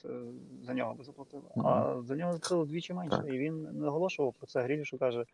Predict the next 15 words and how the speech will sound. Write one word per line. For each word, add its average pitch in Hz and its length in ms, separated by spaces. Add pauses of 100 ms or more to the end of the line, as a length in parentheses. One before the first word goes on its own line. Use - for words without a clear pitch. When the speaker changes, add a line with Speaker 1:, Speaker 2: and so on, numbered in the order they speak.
(300)
Speaker 1:
"Друже, 120 400
на 123 420
мене 160 340
не 180 120
так 185 200
сильно 180 320
і 160 360 (280)
давить 180 440
моя 123 280
сума, - 360 (380)
а 135 100
ти 156 380
і - 160
що 123 320
скажеш?" - 380